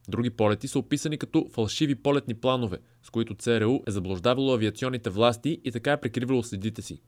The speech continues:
Трети пък са обозначавани просто като подозрителни. Полетът на двайсет и трети май две хиляди и пета година, за който София е междинна спирка,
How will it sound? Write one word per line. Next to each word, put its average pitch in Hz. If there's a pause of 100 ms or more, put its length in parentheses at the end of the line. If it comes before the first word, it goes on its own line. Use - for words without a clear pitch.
(140)
Трети 117
пък -
са -
обозначавани 110
просто 120
като 123
подозрителни. 87 (340)
Полетът 110
на 135
двайсет 131
и 123
трети 131
май 131
две 123
хиляди 107
и 101
пета 110
година, 90
за 98
който 113
София 120
е 107
междинна 98
спирка, 101